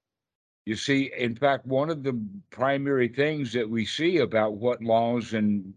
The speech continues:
uh, rules and all that kind of stuff within, uh, Western culture has to do with, um, the means and the end,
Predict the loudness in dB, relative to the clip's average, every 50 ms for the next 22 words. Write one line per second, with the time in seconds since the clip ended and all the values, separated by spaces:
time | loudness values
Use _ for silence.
0 | _ 0 2 2 4 4 2 2 0 0 0 2 2 2 0 0 0 -2 0 2
1 | 2 4 4 2 2 0 -2 -2 -4 -4 -2 -2 0 0 0 -2 -4 -6 -4 0
2 | 2 2 2 2 -2 _ -2 -2 -2 -2 -4 -14 _ _ -2 0 2 4 4 4
3 | 2 0 -4 _ 0 2 4 4 4 4 0 -2 -4 -6 -4 -2 0 0 0 -2
4 | -8 -8 -8 -8 -6 -4 -4 -4 -4 -6 -8 -10 -10 -10 -12 _ -20 -20 -20 -20
5 | -20 _ _ 0 4 4 4 4 2 -2 -4 -6 -4 0 0 2 2 2 2 0
6 | 2 4 4 4 4 2 -2 -10 -20 _ _ 0 2 2 4 4 2 2 0 -2
7 | -6 _ _ _ _ _ _ _ _ _ _ _ _ _ _ _ _ _ _ _
8 | _ _ _ _ _ _ -20 -20 -20 _ _ 2 4 6 6 8 8 6 6 4
9 | 2 0 -2 -4 -4 -6 -10 -16 -20 _ _ -2 -2 0 0 0 -2 2 4 4
10 | 6 6 4 0 -4 -10 -12